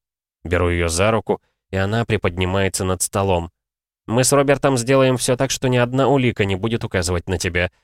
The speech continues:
А вообще нам бы задуматься о собственной армии". "Чего?" Мелиссу аж передергивает. Ну смотри, У нас будет множество мелких кристаллов электрума, доставшихся за даром, так? Так.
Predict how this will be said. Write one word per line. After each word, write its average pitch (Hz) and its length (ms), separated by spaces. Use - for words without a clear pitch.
А 98 80
вообще 123 320
нам 165 200
бы 151 100
задуматься 147 500
о 131 60
собственной 127 640
армии". 92 460
"Чего?" 143 540
Мелиссу 92 420
аж - 160
передергивает. 87 720
Ну 135 140
смотри, 147 460
У 113 60
нас 165 180
будет 165 320
множество 151 540
мелких 131 480
кристаллов 123 580
электрума, 123 580
доставшихся 110 640
за 110 160
даром, 85 380
так? - 280
Так. 101 280